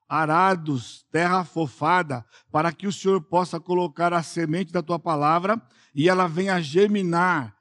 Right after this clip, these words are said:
e produzir fruto de justiça nas nossas vidas, transformando assim as nossas vidas de maneira que nós vivamos de maneira a agradar ao Senhor. Nos abençoa, Pai,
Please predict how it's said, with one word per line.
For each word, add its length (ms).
e 80
produzir 640
fruto 440
de 120
justiça 880
nas 200
nossas 360
vidas, 540
transformando 840
assim 640
as 220
nossas 400
vidas 380
de 80
maneira 600
que 140
nós 220
vivamos 340
de 80
maneira 380
a 40
agradar 440
ao 120
Senhor. 640
Nos 140
abençoa, 640
Pai, 380